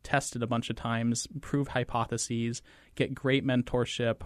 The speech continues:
awesome resources. And we're gonna focus on just over-resourcing them with, with great advisors, an awesome network, um, uh,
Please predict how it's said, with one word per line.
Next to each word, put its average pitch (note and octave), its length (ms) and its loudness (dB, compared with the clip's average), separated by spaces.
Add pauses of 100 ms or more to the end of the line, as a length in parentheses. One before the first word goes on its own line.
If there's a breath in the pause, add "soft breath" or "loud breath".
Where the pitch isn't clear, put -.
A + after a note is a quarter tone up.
(100)
awesome C3 360 0
resources. B2 520 -2
And A#2+ 80 0
we're A#2+ 80 -2
gonna A#2+ 100 -2
focus C3 320 0
on A#2+ 80 2
just A#2 160 -6
over-resourcing A#2 840 0
them A2+ 140 -10
with, - 160 -10 (440 soft breath)
with G#2+ 260 -6
great A#2 240 0
advisors, C3+ 640 4
an A#2 80 0
awesome A#2 360 -2
network, B2 600 0 (360 soft breath)
um, A2 500 0 (160)
uh, G#2+ 240 -2